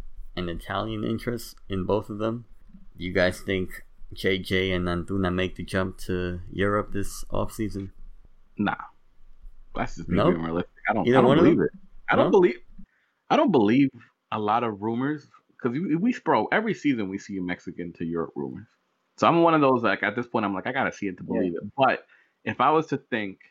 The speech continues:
Speaker 2: if I was to say, "All right, which one would a club be more interested?" I would think Antuna over J J,
Speaker 3: Mm-hmm.
Speaker 2: just because I think if you've seen him with the national team, you've just seen more,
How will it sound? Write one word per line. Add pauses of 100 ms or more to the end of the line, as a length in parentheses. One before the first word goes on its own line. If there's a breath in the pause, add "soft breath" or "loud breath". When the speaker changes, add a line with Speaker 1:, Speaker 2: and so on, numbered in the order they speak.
(800)
Speaker 2:
if
I
was
to
say,
"All
right,
which
one (1400)
would
a
club
be
more
interested?" (100)
I
would (160)
think
Antuna (540)
over
J
J,
Speaker 3:
Mm-hmm. (640)
Speaker 2:
just
because
I
think
if
you've
seen
him
with
the
national
team,
you've
just
seen
more,